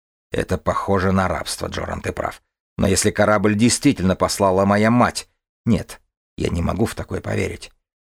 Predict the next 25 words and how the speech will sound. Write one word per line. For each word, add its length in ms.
У 80
неё 260
много 320
отрицательных 580
качеств, 420
но 240
она 280
ненавидит 840
рабство. 500
Мысль 320
о 60
том, 280
что 200
кто-то 380
может 340
получить 560
прибыль 380
от 120
людей 300
её 300
народа, 400
вызывает 640
у 80
неё 240
ярость. 640